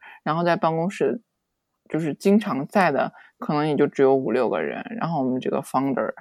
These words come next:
他还不是总来，他可能有的时候会 check up，就是我们的工作，但是他不会总来办公室，他可能会在外面去跑一些，就是其他找一些那些 founder 啊，就是或者是给投资人啊，或者是跟其他人去谈业务啊什么的，就是他不会总来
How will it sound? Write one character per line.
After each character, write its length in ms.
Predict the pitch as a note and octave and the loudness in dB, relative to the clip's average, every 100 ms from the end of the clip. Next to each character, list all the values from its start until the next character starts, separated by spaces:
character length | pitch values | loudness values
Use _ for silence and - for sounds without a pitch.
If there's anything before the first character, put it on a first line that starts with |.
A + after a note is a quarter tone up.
| - | -14
他 160 | - | -8
还 100 | D3 | -2
不 140 | - D3+ | -2 -2
是 100 | C#3 | -4
总 260 | - - - | -4 -8 -6
来， 340 | - - - _ - - | -8 -8 -10 _ -20 -2
他 140 | F#3+ | 0
可 80 | F#3+ | 2
能 80 | E3 | 2
有 80 | |
的 80 | C3+ | 2
时 60 | E3+ | 2
候 100 | D3 | 2
会 140 | F3 | 2
check 260 | C3+ - B2+ - | 0 -2 -2 -2
up， 140 | - - _ _ | -4 -6 _ _
就 100 | - | -6
是 80 | C3+ | -2
我 160 | G#3+ A3+ | -2 -2
们 80 | B2 | -4
的 100 | B2 | -6
工 220 | - - | -6 -6
作， 100 | - | -4
但 140 | D#3 | -2
是 80 | G3 | 0
他 80 | - | -2
不 140 | A3 | 0
会 160 | - C3+ | 0 0
总 180 | - G1+ | 0 -4
来 160 | G1+ | -4
办 140 | - - | -4 -10
公 180 | - | -10
室， 120 | F#3+ - - - | -12 -18 -20 0
他 120 | F#3 | 2
可 80 | F#3+ | 2
能 100 | D#3 | 2
会 80 | E3 | 2
在 80 | |
外 140 | D#3 D3+ | 4 4
面 120 | C3 | 0
去 80 | - | -4
跑 260 | - - | -6 -4
一 40 | - | -4
些， 340 | - A2+ A2 - - _ | 0 0 0 -6 -20 _
就 100 | D3+ | -2
是 60 | |
其 140 | C#3+ D#3+ | 0 4
他 100 | D#3 | 4
找 180 | - - | 4 -2
一 40 | |
些 140 | - | -2
那 60 | C#3 | 0
些 80 | C#3 | -2
founder 600 | - C#3 D#3 D#3 - E2+ | 2 2 2 0 0 2
啊， 200 | C#2 - | 0 -2
就 120 | - C3 | -6 -6
是 80 | |
或 160 | C3 C3+ | -4 -4
者 60 | - | -4
是 240 | - - | -4 -6
给 160 | - - | -4 -6
投 240 | - C3 C#3 | -4 0 2
资 160 | D#3+ | 0
人 120 | C#3 | 0
啊， 300 | C3 C3 C3+ - _ - - _ | 0 0 0 -4 _ -20 -20 _
或 80 | F3+ | 0
者 100 | D#3+ | 0
是 180 | F#3 D#3+ | 0 0
跟 400 | E3 D3+ D3 D3 | 0 0 -2 -4
其 140 | - | -4
他 140 | D3+ | -4
人 100 | D3 | -2
去 80 | D3 | -4
谈 280 | - C3+ D3+ | -6 -6 -2
业 160 | D3 C3 | 0 0
务 160 | - | -2
啊 120 | - | -4
什 120 | A3 - | -8 -12
么 60 | |
的， 120 | - B3 _ | -14 -16 _
就 100 | _ E3 | _ -8
是 60 | |
他 120 | - - | -6 -4
不 120 | F#3+ | -2
会 140 | D3+ | -4
总 180 | - D#3+ | -6 -8
来 260 | - - | -8 -10